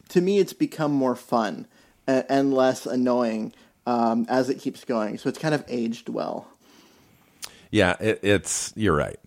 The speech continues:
Speaker 2: You know, and to me, I don't, I don't pay attention to it as, probably as much as you do. And so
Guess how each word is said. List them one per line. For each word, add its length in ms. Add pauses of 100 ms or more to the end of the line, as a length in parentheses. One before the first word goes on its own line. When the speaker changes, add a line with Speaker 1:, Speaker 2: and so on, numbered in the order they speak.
(580)
Speaker 2:
You 100
know, 260
and 340
to 120
me, 440 (100)
I 160
don't, 260 (480)
I 140
don't 200
pay 200
attention 400
to 160
it 180 (160)
as, 280 (360)
probably 400
as 140
much 240
as 180
you 360 (160)
do. 360 (480)
And 220
so 400